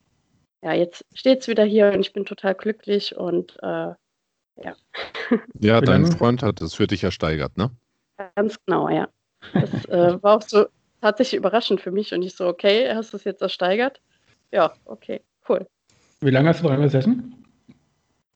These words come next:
Speaker 1: Oh Gott, ich hab mal versucht nachzurechnen. Ich glaube,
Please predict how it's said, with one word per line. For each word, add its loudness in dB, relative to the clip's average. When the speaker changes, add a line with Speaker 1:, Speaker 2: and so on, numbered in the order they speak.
Speaker 1:
Oh -8
Gott, -2
ich -6
hab -2
mal 2
versucht -4
nachzurechnen. 0
Ich -16
glaube, 2